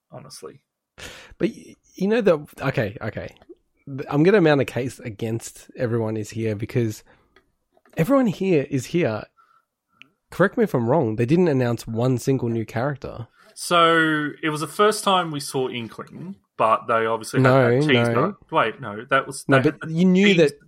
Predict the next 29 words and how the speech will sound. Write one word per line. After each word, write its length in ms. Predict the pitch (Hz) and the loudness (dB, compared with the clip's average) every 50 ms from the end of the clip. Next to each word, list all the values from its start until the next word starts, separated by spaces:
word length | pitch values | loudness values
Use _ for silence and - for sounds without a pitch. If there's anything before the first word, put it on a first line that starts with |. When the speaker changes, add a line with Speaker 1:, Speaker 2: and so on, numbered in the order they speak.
| _ _ | _ _
Speaker 2:
she 120 | - - 143 | -6 -4 -2
was 140 | 135 120 113 | -2 0 0
in 120 | 120 117 | -2 -4
it 100 | 110 - | -4 -6
then. 280 | - 98 76 - 123 - _ _ _ - - _ _ _ - | -8 -8 -10 -10 -14 -18 _ _ _ -20 -20 _ _ _ -4
Speaker 1:
Yes, 320 | 175 190 135 - - - | -2 -2 -2 -2 -4 -6
but 260 | - - 151 135 - | -2 -2 -2 0 -2
the 80 | - 147 | -4 -4
thing 180 | 143 - 175 | -4 -4 -6
is, 140 | 151 135 - - | -6 -6 -8 -10
it's 80 | - - | -14 -16
the 40 | |
first 260 | 135 - 170 156 151 - | -8 -6 -4 -4 -4 -6
time 120 | 151 139 | -8 -10
we 60 | 123 - | -8 -10
saw 380 | - - - 139 120 101 92 101 | -10 -6 -4 -4 -4 -4 -6 -8
it, 80 | - _ | -14 _
so 400 | - - - 131 113 110 107 107 | -14 -6 -2 0 2 2 2 2
that 200 | 104 131 131 - | 2 2 0 0
was 260 | 143 127 123 117 107 - | 0 -2 -4 -4 -4 -8
the 60 | - | -10
first 220 | - - 127 - - | -8 -8 -8 -8 -10
time 100 | 120 107 | -12 -12
we 60 | 101 | -12
saw 380 | - - - - 135 113 117 | -12 -12 -8 -8 -6 -4 -2
the 80 | 139 123 | -2 -2
new 180 | 120 117 113 113 | 0 -2 -2 -4
Speaker 2:
Hmm. 60 | 110 | -6
Speaker 1:
character. 360 | 104 98 101 101 _ - - | -8 -10 -12 -16 _ -20 -20